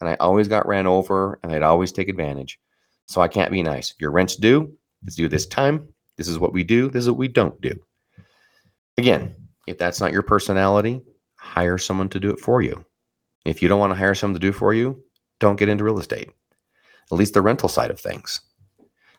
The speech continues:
Now let's compare the rental side of things to, I'm gonna, I'm gonna buy land. Even water rights, I guess you could throw in there, but let's say land,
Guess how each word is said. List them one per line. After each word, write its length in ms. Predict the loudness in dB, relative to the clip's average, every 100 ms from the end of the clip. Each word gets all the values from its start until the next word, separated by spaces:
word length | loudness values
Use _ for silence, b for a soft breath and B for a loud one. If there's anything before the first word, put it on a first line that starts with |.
| 2
Now 80 | 2
let's 120 | 4
compare 400 | 2 2 4 4
the 100 | 6
rental 320 | 4 2 -2
side 300 | 2 4 4
of 100 | 2
things 360 | 0 0 0 -4
to, 580 | 0 2 4 4 0 -4 b b b b 0
I'm 180 | 2
gonna, 260 | 4 4 2 -2
I'm 100 | 0
gonna 140 | 2 4
buy 220 | 4 2
land. 600 | 2 2 0 -2 -12 -20 -20 _ _ _ _ _ _ _ _ _ _ -20 _ _ -2
Even 240 | 0 2
water 260 | 4 4 4
rights, 260 | 0 -4
I 40 | -6
guess 140 | -8
you 60 | -10
could 80 | -10
throw 160 | -10
in 60 | -8
there, 100 | -6
but 140 | 0
let's 160 | 0 2
say 140 | 2
land, 520 | 4 2 2 -4 -16